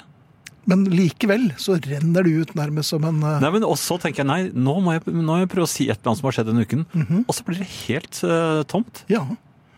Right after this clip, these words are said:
Speaker 1: Dette er sånn jeg observerer hver uke igjen.
Speaker 2: Ja. Eh, men, eh, jeg er veldig heldig, fordi jeg har en makker som husker hva han gjorde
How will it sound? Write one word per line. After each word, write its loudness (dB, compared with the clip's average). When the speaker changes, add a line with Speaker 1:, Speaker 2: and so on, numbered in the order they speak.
Speaker 1:
Dette -10
er -6
sånn 0
jeg -2
observerer -4
hver -4
uke -4
igjen. -6
Speaker 2:
Ja. 2
Eh, 4
men, 2
eh, 2
jeg 2
er 2
veldig 2
heldig, 2
fordi -2
jeg 0
har 0
en 2
makker -2
som -2
husker -2
hva 0
han 0
gjorde 4